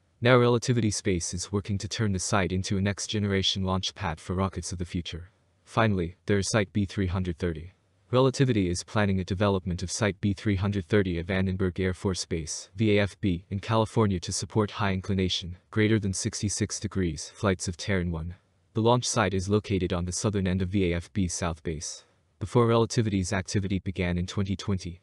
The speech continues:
the B three hundred thirty site was used by the U S Air Force and nasa for solid rocket storage. Specifically, Relativity has a right of entry agreement with the United States Air Force, thirtieth Space Wing,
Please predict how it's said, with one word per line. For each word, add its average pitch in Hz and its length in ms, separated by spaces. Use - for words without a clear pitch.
the 104 80
B 120 120
three 120 200
hundred 113 280
thirty 107 240
site 98 320
was 92 220
used 101 240
by 90 140
the 92 100
U 98 80
S - 180
Air 95 120
Force 92 400
and 90 80
nasa 87 400
for 98 100
solid 98 380
rocket 95 260
storage. - 540
Specifically, 98 720
Relativity 113 560
has 95 240
a 98 60
right 98 220
of 95 120
entry 98 340
agreement 92 460
with 90 100
the 101 80
United 95 340
States - 400
Air 92 140
Force, - 480
thirtieth 113 280
Space - 420
Wing, 87 240